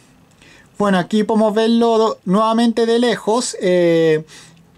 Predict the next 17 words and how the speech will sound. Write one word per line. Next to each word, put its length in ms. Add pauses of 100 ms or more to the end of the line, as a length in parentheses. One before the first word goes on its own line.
(720)
haciendo 880
pruebas 680
de 340
conducción. 760 (880)
Bueno, 160
aquí 240
nuevamente, 1040
eh, 40
haciendo 480
pruebas 300
de 100
conducción 520
este 180
automóvil. 800 (1120)
Bueno, 180
aquí 300
nuevamente, 800